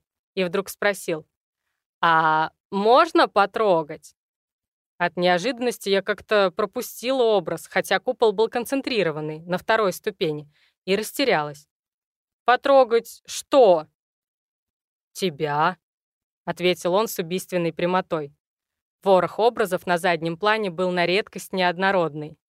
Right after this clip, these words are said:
но любопытство откровенно превалировало. Вот и думай, кто он на самом деле. Дикое дитя природы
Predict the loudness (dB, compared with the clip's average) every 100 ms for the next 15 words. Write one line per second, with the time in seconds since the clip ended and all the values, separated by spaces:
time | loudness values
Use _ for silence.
0 | -4 -2 0 0 0 -2 -8 -4 -4 -2
1 | -4 0 0 2 -2 -2 -4 -2 0 0
2 | -2 -6 -8 -12 -18 _ _ _ _ _
3 | 2 2 2 0 0 0 -2 -6 -2 0
4 | 0 -2 -2 0 0 -4 -6 -6 -6 -10
5 | _ _ _ -8 -6 -2 0 0 -2 -2
6 | -2 0 -2 2 2 2